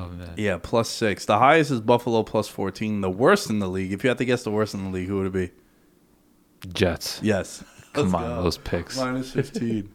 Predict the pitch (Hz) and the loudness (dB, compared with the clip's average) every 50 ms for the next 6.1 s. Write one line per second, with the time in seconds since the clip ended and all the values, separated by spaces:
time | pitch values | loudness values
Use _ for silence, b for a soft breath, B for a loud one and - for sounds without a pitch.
0 | _ - - - - 123 123 - 104 104 107 110 110 - - 104 - - - 113 | _ -20 -18 -14 -12 -12 -10 -6 -4 -2 0 0 -2 -2 -4 -8 -8 -6 -4 -4
1 | 110 101 98 107 113 120 147 180 175 131 110 110 131 160 185 196 - - 123 131 | -2 -2 -2 0 2 6 8 8 8 6 4 2 2 2 0 0 -2 -2 0 0
2 | 135 131 - 131 135 127 113 101 - - - 104 104 117 - - 135 139 151 151 | 0 0 0 -2 -2 0 -2 -2 -4 -6 -6 -6 -6 -6 -6 -6 -8 -8 -6 -6
3 | 156 156 156 160 - - - 175 170 165 160 165 170 180 202 202 208 _ _ _ | -6 -6 -6 -8 -10 -8 -6 -6 -4 -4 -4 -4 -6 -6 -8 -10 -16 _ _ _
4 | _ _ _ _ _ _ _ _ _ _ _ - 98 98 - - - - - 113 | _ _ _ _ _ _ _ _ _ _ _ -10 -10 -8 -6 -6 -6 -4 -2 -2
5 | 131 175 - - - - - 98 101 107 120 123 120 - - 98 101 123 - - | -2 -2 -4 -8 -10 -8 -4 0 0 2 2 0 -2 -2 -4 -2 -2 -2 -4 -6
6 | - | -12